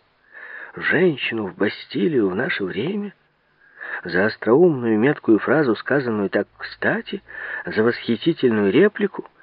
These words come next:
И где? Во Франции?» «Очевидно, Клерон играла Электру или Семирамиду», — сказал король. «И господину Вольтеру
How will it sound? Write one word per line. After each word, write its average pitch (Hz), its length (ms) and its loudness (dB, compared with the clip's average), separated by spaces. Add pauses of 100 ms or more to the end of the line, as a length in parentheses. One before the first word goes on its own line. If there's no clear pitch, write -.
(400)
И 208 100 -2
где? 190 360 2
Во 95 100 0
Франции?» - 640 -4 (2500)
«Очевидно, 92 440 -2
Клерон 117 840 -4 (680)
играла 92 540 2
Электру 95 720 -2 (760)
или 92 400 -2 (280)
Семирамиду», — 101 800 -8 (1000)
сказал - 400 -6
король. - 440 -8 (1800)
«И - 80 -10
господину 80 560 -6
Вольтеру 78 680 -6